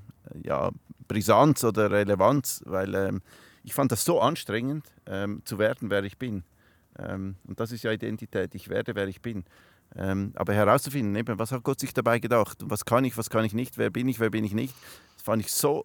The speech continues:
anstrengend. Ähm, also eben, und dann habe ich auch andere beneidet, die schon in Teenagerjahren wussten, ich bin super und so wie ich bin, ist super und, äh, ich bin sowieso gut.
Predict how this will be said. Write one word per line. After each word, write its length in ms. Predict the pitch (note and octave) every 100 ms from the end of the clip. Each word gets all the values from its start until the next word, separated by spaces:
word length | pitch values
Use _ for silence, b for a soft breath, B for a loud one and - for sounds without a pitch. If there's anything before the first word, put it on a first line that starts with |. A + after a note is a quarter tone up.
| -
anstrengend. 580 | - - - D#2+ F2+ - -
Ähm, 320 | G2 G2+ G2+ _ -
also 160 | A2
eben, 280 | C3 G2 F#2+
und 160 | G2 F#2
dann 220 | G#2+ A2+
habe 160 | G#2 A2+
ich 120 | A2+
auch 120 | G#2
andere 280 | A2 A2 G#2+
beneidet, 560 | G2+ G2 G2 B2+ C3 - B B B -
die 80 | G2+
schon 200 | A2 G#2+
in 160 | G2+
Teenagerjahren 680 | F#2+ A2 A2+ A2 A2 G#2 G#2
wussten, 280 | G2+ A2+ -
ich 80 | G2
bin 140 | - G2
super 320 | A#2+ B2+ C3
und 120 | G2
so 160 | - G2+
wie 40 | G#2
ich 80 | -
bin, 160 | A2
ist 120 | G2
super 320 | - A#2+ C3 A#2+
und, 140 | G2+
äh, 220 | G2+ G2+
ich 120 | F#2+
bin 140 | - G2
sowieso 260 | G2 A2
gut. 220 | A2 A2